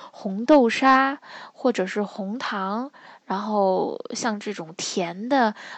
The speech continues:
我们，呃，北方人会有这种甜的麻酱、芝麻酱做的这种东西，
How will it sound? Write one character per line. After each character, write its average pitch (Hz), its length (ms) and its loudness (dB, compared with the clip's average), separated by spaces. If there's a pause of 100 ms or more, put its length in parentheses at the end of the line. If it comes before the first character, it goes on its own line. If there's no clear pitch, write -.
我 - 120 -16
们， 196 500 -6
呃， 180 180 -2
北 180 180 2
方 254 180 0
人 247 120 4
会 247 120 2
有 196 80 4
这 202 120 -4
种 190 160 -4
甜 180 460 -6
的 202 220 4 (360)
麻 202 280 -2
酱、 220 320 2
芝 208 140 -6
麻 254 160 2
酱 269 260 0
做 196 140 -4
的 190 80 -2
这 208 60 -12
种 170 160 -12
东 190 200 -8
西， - 240 -8